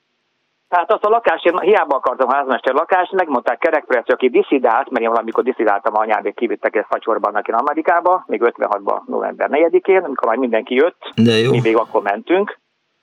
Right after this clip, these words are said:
Speaker 1: Ez egy kész mese. Ez, mesélhetnék hónap utánig róla, milyen érdekes történet.
Speaker 2: Aha.
Speaker 1: Na most, ugye, akkor, ugye, már tudták az emberekről, mindenkiről, ki volt disszidens gyerek, úgymond. Hát én az voltam.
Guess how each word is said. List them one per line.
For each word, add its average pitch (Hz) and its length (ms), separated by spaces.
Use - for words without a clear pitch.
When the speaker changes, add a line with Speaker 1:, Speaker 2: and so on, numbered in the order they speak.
Speaker 1:
Ez 123 160
egy 113 80
kész 127 220
mese. 170 200
Ez, 160 260
mesélhetnék 131 520
hónap 110 280
utánig 135 340
róla, 160 240
milyen 139 140
érdekes 143 400
történet. 165 520
Speaker 2:
Aha. 156 140
Speaker 1:
Na 139 120
most, 160 240
ugye, 135 340
akkor, - 600
ugye, 151 320
már 147 240
tudták 135 400
az 120 140
emberekről, 147 480
mindenkiről, 131 480
ki - 120
volt 117 200
disszidens 113 460
gyerek, 107 300
úgymond. 95 440
Hát - 140
én 123 100
az 110 140
voltam. 95 500